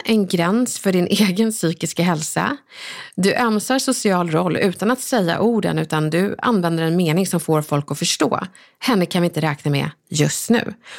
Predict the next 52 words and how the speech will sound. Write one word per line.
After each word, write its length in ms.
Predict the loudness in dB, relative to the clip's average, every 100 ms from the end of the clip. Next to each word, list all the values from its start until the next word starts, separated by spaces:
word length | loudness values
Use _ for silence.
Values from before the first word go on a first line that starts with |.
| -6
Och 120 | -2 0
sen 200 | 0 0
så 120 | 0
gör 180 | 0 0
du 60 |
det 120 | -2
på 140 | -2 -4
ett 100 | -4
trevligt 640 | -4 0 0 0 -4 -6
sätt. 460 | -4 -6 -8 -20 -20 _ _ _ _ _ _ -8
Sen 300 | 0 2 4
behöver 300 | 2 2 2
man 140 | 2
också 240 | 0 -2 -4
förstå 560 | -2 -4 -2 0 0
att 480 | -2 -2 -6 -8 -10 -4
det 80 | -2
kanske 280 | 0 0 0
inte 160 | -2
funkar 360 | 0 0 2 -2
första 520 | 0 -2 -2 0 0
gången, 360 | 2 0 -2 -2
för 100 | 0
då 100 | 0
kommer 300 | 0 0 2
du 100 | 0
oftast 400 | -2 -4 -4 0
få 220 | 0 2
en 360 | 2 0 -4 -2
reaktion 520 | 0 0 0 2 2
som 160 | 2
är 40 | 0
att, 160 | 0
"Aha, 260 | -2 0 0
oj, 260 | 2 2 0
va? 180 | -2 -4 -6 -20 -16 -2
Kan 120 | -2
inte 140 | 2
du 120 | 2 2
hjälpa 280 | 0 -2
till?" 420 | -2 -2 -2 -4 -8 -12 -18 -18 -20 -8
Och 120 | 0 2
den 260 | 2 4
reaktionen 520 | 2 2 0 2 2
är 120 | 2 0
oftast 280 | -2 -8
ganska 260 | -2 -4 -2
obekväm 520 | -4 -4 -2 0 0
för 120 | 0
dig, 400 | 0 0 0 -2
för 160 | -2 -2
att 240 | -2 -4